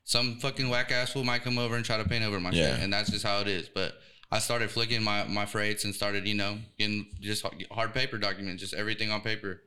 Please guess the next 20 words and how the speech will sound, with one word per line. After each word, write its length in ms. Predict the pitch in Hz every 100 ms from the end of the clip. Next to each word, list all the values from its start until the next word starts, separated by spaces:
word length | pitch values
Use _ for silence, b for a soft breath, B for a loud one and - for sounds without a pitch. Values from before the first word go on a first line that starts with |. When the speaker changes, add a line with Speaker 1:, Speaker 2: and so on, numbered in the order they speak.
| -
Speaker 2:
Yeah. 260 | 85 82 71
Speaker 1:
Just 180 | 107 107
for, 160 | 120
like, 220 | 113 107 101
I 120 | 113
wanna 140 | 123 117
be 60 |
able 140 | 113 110
to 60 |
tell 140 | 113 107
stories 280 | 113 113 104
to 40 |
my 180 | 107 113
kids, 280 | 107 98 92
you 60 | 104
know 60 |
what 100 | 104
I'm 160 | 104 104
saying? 20 |
Speaker 2:
Yeah. 220 | 82 82